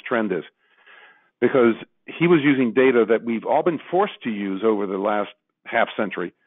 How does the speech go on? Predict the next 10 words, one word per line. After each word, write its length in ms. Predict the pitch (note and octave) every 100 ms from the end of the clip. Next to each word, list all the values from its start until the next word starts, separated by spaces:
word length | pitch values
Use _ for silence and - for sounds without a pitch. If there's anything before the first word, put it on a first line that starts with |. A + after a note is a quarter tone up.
| _ _ _ _ -
of 120 | G#2
dividing 540 | G#2+ B2 C#3 C#3+ C3 -
all 200 | A#2 C3+
of 80 | C#3
our 100 | A#2
research 400 | A#2+ B2 A#2+ A2
into 180 | A2 G2 -
urban 340 | D3 C#3+ C3+ A2+
versus 400 | A#2 A2+ A2 F#2 -
suburban. 520 | D3 G#2+ G#2 F2 D2